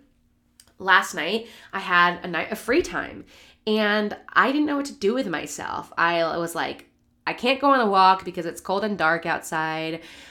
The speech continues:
I don't know what book to read. I'm not, like, I'm not excited about any books right now. There's no T V that I wanna watch. Uh, there's no podcast that I wanna listen to." I was like, "What do people do when they're bored?"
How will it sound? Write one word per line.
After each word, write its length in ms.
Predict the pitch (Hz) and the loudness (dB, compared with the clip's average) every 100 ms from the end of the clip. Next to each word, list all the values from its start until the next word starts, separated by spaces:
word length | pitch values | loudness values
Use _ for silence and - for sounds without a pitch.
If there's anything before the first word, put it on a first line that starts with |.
| - - | -20 2
I 640 | 160 156 156 156 165 - - | 4 4 2 -2 -6 -8 -8
don't 600 | 190 190 226 233 226 - | -2 0 0 -2 -6 -10
know 420 | 202 196 190 196 196 | -4 -2 0 2 2
what 260 | 185 - | 0 -4
book 220 | 180 165 | -8 -8
to 100 | - | -8
read. 240 | 175 170 170 | -6 -4 -4
I'm 140 | 156 | -4
not, 280 | 156 190 180 | -4 -6 -4
like, 220 | 170 170 - | -8 -8 -12
I'm 160 | 160 | -10
not 280 | 175 196 - | -4 -4 -4
excited 460 | 180 - 175 180 165 | -8 -8 -4 -4 -4
about 200 | 165 156 | -4 -4
any 140 | 165 | -6
books 300 | 147 160 - | -8 -10 -8
right 180 | 165 160 | -8 -8
now. 480 | 165 160 160 160 156 | -8 -4 -4 -6 -8
There's 200 | 160 160 | -8 -6
no 100 | 202 | -6
T 240 | 214 233 | -4 -4
V 220 | 185 180 | -4 -2
that 100 | 175 | -2
I 80 | 165 | -2
wanna 260 | 160 156 156 | -4 -4 -4
watch. 640 | 156 156 156 156 - - - - - - - | -2 0 0 -2 -8 -10 -12 -20 -20 -10 -2
Uh, 240 | 165 160 | 0 0
there's 160 | 170 185 | 0 -2
no 100 | 214 | -4
podcast 640 | - 175 180 180 175 175 | -2 0 0 0 -4 -4
that 100 | 170 | -4
I 40 | |
wanna 200 | 170 170 | -4 -4
listen 280 | 170 170 170 | -4 -4 -8
to." 160 | - 175 | -6 -4
I 80 | 175 | -2
was 80 | |
like, 160 | 180 175 | -4 0
"What 180 | 202 247 | 0 2
do 140 | 349 | 2
people 300 | - 320 285 | 0 0 -2
do 180 | - 220 | -2 -2
when 100 | 208 | -2
they're 140 | 190 180 | -2 -4
bored?" 400 | 190 175 117 | -2 -4 -4